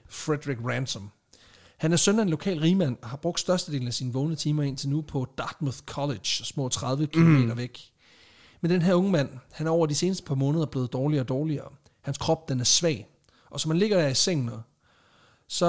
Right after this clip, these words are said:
Speaker 1: øh, så kan man tydeligt se, at der er et eller andet, der har tæret på hans, øh, på hans legeme. Og tørklæderne på sengebordet vidner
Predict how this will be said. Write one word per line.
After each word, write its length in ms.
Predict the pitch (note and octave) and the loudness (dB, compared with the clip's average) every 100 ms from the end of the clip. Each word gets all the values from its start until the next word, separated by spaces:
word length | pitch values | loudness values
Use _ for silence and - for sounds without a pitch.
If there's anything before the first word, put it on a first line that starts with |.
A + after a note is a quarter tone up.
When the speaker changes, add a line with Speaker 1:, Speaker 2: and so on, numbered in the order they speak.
| E3+ | 4
Speaker 1:
øh, 420 | D3 B2+ B2 B2+ C3 | 4 2 0 -2 -4
så 160 | - D3+ | -4 -4
kan 120 | D#3+ | -2
man 100 | D3+ | -2
tydeligt 320 | - G3+ F#3 | 0 0 2
se, 280 | - F#3 - | 2 2 0
at 160 | - - | -10 -6
der 60 | |
er 160 | C3 C3+ | -2 0
et 60 | D#3 | 0
eller 180 | D#3+ C#3 | 0 0
andet, 160 | C#3+ | -2
der 60 | B2+ | -4
har 120 | A2+ | -6
tæret 400 | - C#3+ C#3 D3 | -2 -2 0 -2
på 160 | C3+ A#2 | -4 -6
hans, 320 | A2+ A2 - | -6 -6 -8
øh, 220 | A#2+ B2 - | -10 -12 -8
på 80 | |
hans 220 | A#2+ A#2+ B2 | -6 -6 -4
legeme. 340 | B2 C3+ C#3 - _ - - - | -2 0 -2 -4 _ -20 -20 -8
Og 380 | C3+ C#3 B2+ C3+ | -2 0 0 0
tørklæderne 480 | F3+ F#3 E3 C3 A#2+ | 0 2 2 0 0
på 100 | C3+ | -2
sengebordet 600 | - F3+ F3+ C#3 A#2+ A#2+ | 0 2 2 2 0 4
vidner 440 | C#3+ E3+ B2+ - | 4 4 2 -2